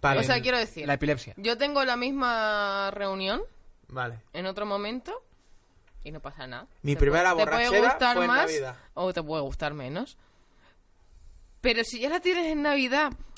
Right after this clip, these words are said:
Speaker 2: o sea, a mí lo que me, lo que me da rabia
Speaker 1: Sí.
Speaker 2: es este falso buenismo
Speaker 1: Sí.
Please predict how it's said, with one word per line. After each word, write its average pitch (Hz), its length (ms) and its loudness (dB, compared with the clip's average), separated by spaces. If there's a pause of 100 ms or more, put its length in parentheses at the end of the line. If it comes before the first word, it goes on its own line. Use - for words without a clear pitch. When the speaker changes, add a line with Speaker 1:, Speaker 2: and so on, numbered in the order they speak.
Speaker 2:
o - 40 -10
sea, 226 120 2
a 226 40 4
mí 247 120 -2
lo 285 160 2
que 277 120 0
me, 220 560 0
lo 202 160 -2
que 196 80 -6
me 190 100 -2
da 214 140 4
rabia 208 420 2 (800)
Speaker 1:
Sí. - 80 -6
Speaker 2:
es 185 160 0
este 220 340 0
falso 208 560 0
buenismo 185 760 0 (320)
Speaker 1:
Sí. 135 400 -6